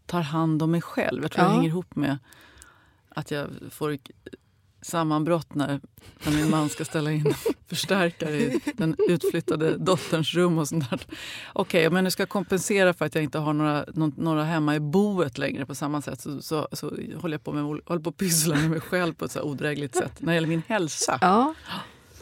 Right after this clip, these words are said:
Speaker 1: Idag var jag på mammografi. Det är inte roligt all-, det är ju aldrig kul, alltså.
Speaker 2: Nej, det är ju inte det.
Speaker 1: Jag tänker på de här kvinnorna, alltså, jag undrar hur de är i sina vardagsliv. För de har ju en, det är en enorm intimitet. De som ställer sig bakom
Speaker 2: Ja.
Speaker 1: en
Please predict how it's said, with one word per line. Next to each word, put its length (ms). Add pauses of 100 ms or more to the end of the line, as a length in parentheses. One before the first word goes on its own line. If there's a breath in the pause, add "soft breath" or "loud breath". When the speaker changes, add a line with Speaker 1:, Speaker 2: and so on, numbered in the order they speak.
(280 loud breath)
Speaker 1:
Idag 120
var 80
jag 80
på 60
mammografi. 680
Det 120
är 100
inte 200
roligt 280
all-, 160
det 60
är 20
ju 80
aldrig 240
kul, 240
alltså. 160
Speaker 2:
Nej, 180 (500 soft breath)
det 80
är 40
ju 80
inte 180
det. 180 (100)
Speaker 1:
Jag 80
tänker 260
på 100
de 100
här 60
kvinnorna, 520
alltså, 240 (2000 soft breath)
jag 120
undrar 160
hur 80
de 180
är 60
i 40
sina 180
vardagsliv. 760
För 100
de 140
har 100
ju 80
en, 280
det 60
är 80
en 120
enorm 560
intimitet. 600
De 140
som 140
ställer 420
sig 120
bakom 440
Speaker 2:
Ja. 80
Speaker 1:
en 240